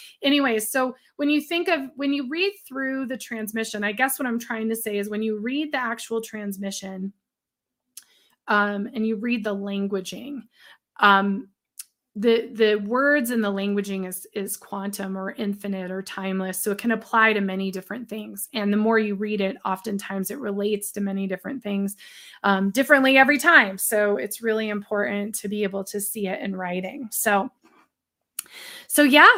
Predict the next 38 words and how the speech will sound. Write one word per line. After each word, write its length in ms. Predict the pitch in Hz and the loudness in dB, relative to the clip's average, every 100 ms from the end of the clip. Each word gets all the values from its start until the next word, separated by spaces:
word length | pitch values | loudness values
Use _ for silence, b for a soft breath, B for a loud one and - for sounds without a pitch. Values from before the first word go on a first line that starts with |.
| - | 4
so 220 | 302 277 | 0 0
that 400 | 214 269 370 480 | 0 2 2 0
is 160 | 349 - | -4 -4
the 80 | 320 | -2
month 240 | 311 330 | -2 -4
of 140 | 294 | -10
December. 560 | 240 233 240 339 240 208 | -8 -8 -4 -4 -4 -4
That's 220 | 254 - | -4 -4
some 240 | 427 254 - - | -4 -4 -4 -4
big 580 | 214 220 226 233 240 - _ _ _ _ | -2 0 -2 -4 -8 -12 _ _ _ _
stuff, 760 | - - - 233 220 202 - - - | -14 -14 -6 -4 -4 -6 -16 -20 -10
if, 320 | 220 202 - - | -8 -8 -14 -20
if 120 | 196 | -12
I 140 | 113 | -10
don't 240 | 208 208 226 | -8 -10 -10
say 160 | 220 | -10
so 180 | 202 220 | -10 -8
myself. 600 | 196 185 190 214 190 190 - | -6 -6 -8 -6 -6 -6 -8
And 260 | 214 208 202 B B B | -4 -4 -8 B B B
so 180 | - 262 | -2 0
what 220 | 247 277 262 | 2 0 4
I 280 | 262 370 | 4 4
would 180 | 381 349 | 2 0
like 260 | 269 262 262 | -2 -4 -6
to 140 | - | -10
remind 460 | 247 220 220 240 233 | -6 -2 -2 -2 -2
you 160 | 226 208 | -2 -4
of 160 | 196 | -4
is 160 | 196 - | -6 -8
this. 360 | 202 - - - | -12 -12 -12 -8
I 100 | 220 | -8
think 360 | 226 247 233 233 b b - | -4 -4 -4 -6 b b -6
the 80 | 233 | -6
key 440 | - 311 330 415 | -4 -2 0 0
thing 300 | 330 269 254 | 0 -2 -2
is 360 | 233 220 220 220 | -2 -4 -6 -6
to 120 | - 233 | -6 -6
look 340 | 214 262 294 | -4 -4 -4